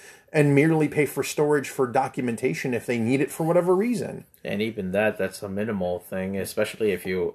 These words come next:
Speaker 2: as, if you, uh, successfully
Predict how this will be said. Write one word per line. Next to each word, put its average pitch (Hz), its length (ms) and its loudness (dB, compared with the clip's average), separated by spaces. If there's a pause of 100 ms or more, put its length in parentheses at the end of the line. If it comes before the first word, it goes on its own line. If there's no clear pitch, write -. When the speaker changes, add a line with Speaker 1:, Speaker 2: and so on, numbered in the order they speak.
Speaker 2:
as, - 240 -6 (500)
if 117 260 -4
you, 101 280 0
uh, 95 340 2 (380)
successfully 110 840 -2